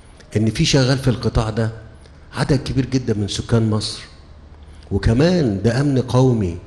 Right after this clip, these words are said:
لأن هو في النهاية ال-، ال-، المحاصيل اللي بت-، اللي ب-، اللي بتنتج في مصر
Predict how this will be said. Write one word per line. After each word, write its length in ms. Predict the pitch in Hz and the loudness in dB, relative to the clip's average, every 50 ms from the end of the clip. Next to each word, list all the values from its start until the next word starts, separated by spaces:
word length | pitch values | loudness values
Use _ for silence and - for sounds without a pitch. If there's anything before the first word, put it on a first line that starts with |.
| - - - | -18 -10 -4
لأن 200 | 98 107 110 107 | -2 0 0 0
هو 200 | 110 123 147 135 | 0 0 0 0
في 100 | 123 - | 0 0
النهاية 540 | 117 107 107 110 104 123 120 123 123 123 123 120 - - - - - - - - - - - | -2 0 0 0 2 2 2 2 2 0 -2 -6 -12 -18 -20 -20 -20 -20 -20 -20 -14 -8 -6
ال-، 680 | 98 98 95 98 95 92 90 90 90 87 87 87 85 82 - - - - - - - - - - - - - - - - - - - - - - - - - - - - - - - | -4 -2 -2 -2 -2 -2 -4 -4 -4 -6 -8 -10 -10 -12 -16 -20 -20 -20 -20 -20 -20 -20 -20 -20 -20 -20 -20 -20 -20 -20 -20 -18 -18 -18 -18 -18 -20 -20 -20 -20 -20 -20 -12 -8 -8
ال-، 440 | 95 90 87 - 92 87 87 - - | -6 -6 -8 -10 -10 -10 -10 -10 -10
المحاصيل 560 | 90 95 101 - - 104 110 - 156 170 160 | -8 -8 -6 -6 -2 -2 0 2 2 2 4
اللي 120 | 139 120 104 | 2 2 2
بت-، 160 | - - - | 0 -2 -2
اللي 260 | 110 98 98 98 104 | -2 -2 -2 -2 -2
ب-، 100 | 95 - | -2 -4
اللي 240 | 98 92 90 95 95 | -4 -4 -4 -4 -4
بتنتج 380 | 92 - - 131 127 - 120 | 0 2 2 4 4 2 0
في 180 | - - 98 92 | -2 -2 -2 -2
مصر 320 | 98 98 - - - - | -2 -2 -2 -4 -8 -12